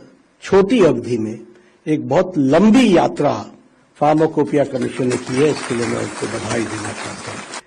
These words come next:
फार्माकोपिया को विजिलेंस जो हमारा था सिस्टम, उसकी ग्लोबल रैंकिंग टू थाउजेंड नाइन to टू थाउजेंड फ़ोर्टीन was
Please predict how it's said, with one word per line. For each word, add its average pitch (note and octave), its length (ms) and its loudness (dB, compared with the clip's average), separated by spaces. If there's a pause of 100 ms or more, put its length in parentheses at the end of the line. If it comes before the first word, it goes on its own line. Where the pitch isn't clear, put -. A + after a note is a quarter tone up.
(260)
फार्माकोपिया F3 720 4
को E3+ 280 4
विजिलेंस E3 560 4
जो D#3 100 2
हमारा C3+ 320 2
था C3+ 280 0 (140)
सिस्टम, A#2 440 -4 (540)
उसकी E3 260 0
ग्लोबल F3 420 6
रैंकिंग D#3 500 4 (220)
टू F#3 160 0
थाउजेंड D#3 400 2
नाइन F3 260 4
to F#3 140 -2 (100)
टू D#3 160 -2
थाउजेंड C#3+ 240 2
फ़ोर्टीन D3+ 480 -2
was C3 320 0